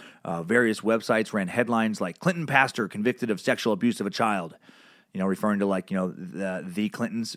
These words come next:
Hillary and Bill. Comment sections went crazy, condemning Bill and Hillary for their pedophilia associations. People just going off on 'em, fucking, you know, to, to put 'em in prison. The actual truth,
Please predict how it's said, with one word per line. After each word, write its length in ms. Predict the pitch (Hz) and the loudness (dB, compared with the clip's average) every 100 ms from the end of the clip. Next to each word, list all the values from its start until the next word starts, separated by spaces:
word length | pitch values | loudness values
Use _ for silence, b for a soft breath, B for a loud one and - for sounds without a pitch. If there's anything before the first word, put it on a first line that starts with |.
| - | -10
Hillary 360 | 95 107 110 | -4 0 0
and 80 | 92 | 2
Bill. 260 | 110 110 B B - | 2 2 B B -8
Comment 340 | - 135 131 | -2 0 0
sections 340 | - 123 123 104 | 0 -2 -2 -6
went 160 | 90 | -8
crazy, 640 | - - 110 120 120 123 | -8 -4 0 2 4 2
condemning 560 | 120 92 90 110 120 120 | 0 -2 2 2 2 2
Bill 220 | 117 123 | 4 4
and 80 | 110 | 4
Hillary 320 | 117 120 120 | 2 4 2
for 120 | 110 | 2
their 140 | 92 85 B _ | -2 -4 B _
pedophilia 560 | - 123 - 127 127 113 | 0 0 4 4 4 2
associations. 800 | - 117 107 104 107 107 113 113 | 2 0 0 0 0 0 -4 -4
People 220 | - 98 | -6 -6
just 180 | 98 - | -8 -2
going 260 | 110 117 | 0 2
off 240 | 107 113 113 | 2 2 2
on 120 | 113 | 2
'em, 240 | 113 117 | 2 2
fucking, 400 | 95 110 - 101 | -2 -4 -4 -6
you 80 | 95 | -2
know, 280 | 101 104 104 B B B B B | 0 0 -2 B B B B B
to, 160 | - 104 | -8 -8
to 120 | 101 | -6
put 100 | - | 0
'em 80 | 117 | 2
in 100 | 123 | 2
prison. 440 | 101 123 117 123 120 B - | 4 4 4 2 -4 B -6
The 140 | 147 | 0
actual 480 | 131 156 - 185 165 | 4 4 2 2 2
truth, 540 | - 147 185 254 - | 2 4 4 4 -6